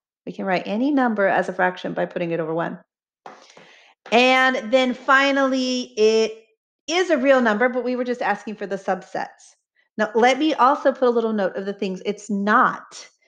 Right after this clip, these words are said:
It is not a natural number. Those are the numbers we teach little kids to,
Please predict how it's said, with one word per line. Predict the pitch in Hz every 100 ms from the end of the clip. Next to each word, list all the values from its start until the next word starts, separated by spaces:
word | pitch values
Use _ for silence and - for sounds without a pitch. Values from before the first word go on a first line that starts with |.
| _ _
It | 196 208
is | 208 214
not | 226 262 208 196 - - _ -
a | 196 196 190 185 185 185 _ _ _ _ _ _ -
natural | 196 202 214 208
number. | 180 175 165 - 208 _ _ _ _ _ _ _ _ _ _ _ _ _ _ _ _ _ _ _ _ _ _ _ _ _ _ _ _ _ _
Those | 214 214
are | 233
the | 226
numbers | 208 202 202
we | 214
teach | - 214 185
little | 196 185
kids | 185 196 170
to, | - 175 170